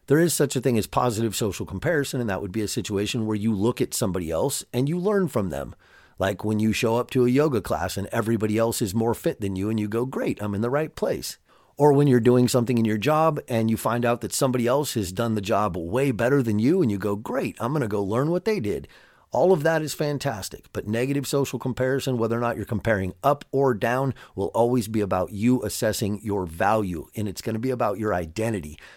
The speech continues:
not about the things that you do or the things that you have, like body fat. It's not gonna be about things, it's gonna be about you.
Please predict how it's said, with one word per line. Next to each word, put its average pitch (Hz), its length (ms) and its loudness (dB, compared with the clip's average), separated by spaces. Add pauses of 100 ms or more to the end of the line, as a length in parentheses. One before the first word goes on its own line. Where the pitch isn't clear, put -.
(120)
not 104 200 2
about 113 260 2
the 110 80 -4
things 123 340 -2
that 113 140 -2
you 113 160 0
do 113 420 0 (180)
or 110 100 0
the 104 120 -4
things 110 240 0
that 117 100 -4
you 104 120 -2
have, 92 540 -2 (280)
like 101 260 -4
body 98 300 2
fat. - 360 -8 (640)
It's 95 200 -8
not 110 160 -2
gonna 120 180 2
be 113 120 2
about 110 260 0
things, 107 420 2
it's 95 140 -6
gonna 104 160 -4
be 107 100 -2
about 98 300 -2
you. 92 540 2